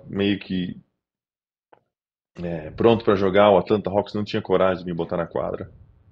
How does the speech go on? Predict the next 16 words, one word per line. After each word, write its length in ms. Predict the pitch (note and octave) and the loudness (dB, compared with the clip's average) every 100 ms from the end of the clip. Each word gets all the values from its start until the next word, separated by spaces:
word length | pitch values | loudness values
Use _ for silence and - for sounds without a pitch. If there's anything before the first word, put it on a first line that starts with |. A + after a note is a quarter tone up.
| _ _ _ _ _ _ _ _ _ _ - | _ _ _ _ _ _ _ _ _ _ -6
Aí 100 | F2 | -4
os 80 | - | -2
caras 180 | F#2+ F#2 | -4 -4
me 80 | |
trocaram, 440 | F2+ G2 F#2+ G2 G2 | -2 -4 2 4 4
eu 40 | |
falei, 160 | G#2 G#2 | 2 0
"Me 160 | G2+ G2+ | -2 0
manda 260 | G#2 B2 | 2 2
pra 140 | A#2+ A#2+ | 4 2
um 80 | A#2 | 2
time 240 | B2 A#2 | -2 -2
então 220 | G#2+ A2+ | 0 0
que 80 | A2+ | 0
me 80 | G#2+ | 2
coloca." 420 | G#2+ G#2 F2 | 8 8 8